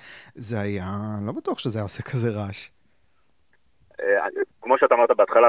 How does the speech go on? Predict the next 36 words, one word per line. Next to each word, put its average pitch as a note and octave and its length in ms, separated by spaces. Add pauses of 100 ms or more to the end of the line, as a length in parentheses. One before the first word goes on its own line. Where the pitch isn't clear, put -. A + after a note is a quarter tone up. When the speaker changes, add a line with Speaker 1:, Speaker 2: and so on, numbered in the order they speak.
Speaker 2:
זה F#2 60
לא G2 120
באמת A2 140
עושה - 200
רעש, F2+ 320
זה - 60
עושה F#2+ 200
רעש F2 240
רק F#2 160
למעגלים F2 500
Speaker 1:
נכון. E2 300
Speaker 2:
שלנו, A2+ 300
אה, D#2+ 40
Speaker 1:
<laughs> - 960
אנ-, - 80
Speaker 2:
ליתר, G#2 200
Speaker 1:
אנחנו D#3 240
Speaker 2:
ליתר - 140
Speaker 1:
תופסים, C3 280
Speaker 2:
מדינת-, A2+ 200 (240)
Speaker 1:
אנחנו D#3 280
Speaker 2:
כן. D3+ 60
Speaker 1:
תופסים F#3+ 320
פה F3+ 140
עכשיו E3 260
את D#3 80
כל D#3 180
מי D#3 80
שזה D3 240
מעניין B2 320
אותו, A#2+ 180
נראה A2+ 220
לי. A2 140 (120)
Speaker 2:
לא, B2 260
לגמרי, G#2 420
לגמרי. F2+ 280